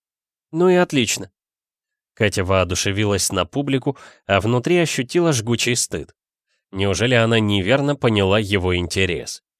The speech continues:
Или же тот притворяется, что и в мыслях не было, а сам просто хочет притупить бдительность? И добавила. «Тогда давай договоримся. Никаких тех самых действий в мою сторону».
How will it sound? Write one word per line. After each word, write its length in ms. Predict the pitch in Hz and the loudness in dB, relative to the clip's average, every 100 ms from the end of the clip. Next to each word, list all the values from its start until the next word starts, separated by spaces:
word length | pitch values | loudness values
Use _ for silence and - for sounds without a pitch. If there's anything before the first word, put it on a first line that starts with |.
| _ _ - | _ _ -4
Или 200 | 165 165 | 0 2
же 160 | 135 | 2
тот 260 | 139 160 - | 0 -2 -2
притворяется, 840 | 139 127 113 113 123 156 147 - | 0 0 2 2 4 2 0 -2
что 220 | 135 - 135 | -4 0 2
и 120 | 123 | 2
в 100 | 107 | 0
мыслях 460 | 170 175 110 95 | 0 0 -2 -2
не 180 | 104 107 | 0 0
было, 260 | 78 65 60 - - - | -2 -8 -12 -20 -18 -8
а 120 | 85 | -4
сам 300 | - 117 135 | 0 0 0
просто 340 | 123 113 101 | -2 0 -2
хочет 340 | 107 120 123 - | -2 -4 -4 -2
притупить 600 | 117 101 98 - 95 87 | -2 -2 -4 -4 -6 -6
бдительность? 760 | 95 135 120 80 69 - - _ _ _ | -6 -6 -4 -8 -10 -14 -16 _ _ _
И 100 | 135 | -4
добавила. 600 | 156 143 107 80 65 - _ _ _ _ _ _ _ _ _ _ - | -2 0 0 -2 -8 -16 _ _ _ _ _ _ _ _ _ _ -6
«Тогда 280 | 151 151 185 | -4 0 0
давай 260 | 165 170 | 2 2
договоримся. 720 | 156 151 151 151 117 104 - - _ _ - | 0 0 2 2 2 -2 -6 -12 _ _ -6
Никаких 560 | 131 131 135 139 - | -4 -2 0 0 -2
тех 260 | - 156 - | 0 0 2
самых 460 | - 151 131 107 | 2 2 2 0
действий 540 | 104 139 175 - 170 156 | -2 -4 -2 -2 0 0
в 60 | |
мою 240 | 123 123 131 | 2 2 0
сторону». 520 | - 143 107 76 | 0 0 0 -2